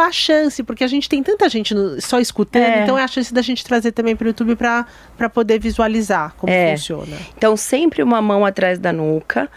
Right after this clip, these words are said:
Speaker 2: pra gente ter essa anatomia livre e fazer o dedilhado, sempre esse movimentozinho de dedilhado.
Speaker 1: Uhum.
Speaker 2: Se,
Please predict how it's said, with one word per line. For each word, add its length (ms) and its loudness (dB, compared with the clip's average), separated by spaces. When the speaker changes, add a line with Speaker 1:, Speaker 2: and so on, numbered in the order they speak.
Speaker 2:
pra 180 0
gente 320 -2
ter 100 -2
essa 200 -2
anatomia 480 0
livre 580 -2
e 80 0
fazer 320 2
o 60 0
dedilhado, 840 0
sempre 300 -2
esse 120 -4
movimentozinho 840 0
de 100 -4
dedilhado. 760 0
Speaker 1:
Uhum. 560 -2
Speaker 2:
Se, 120 -4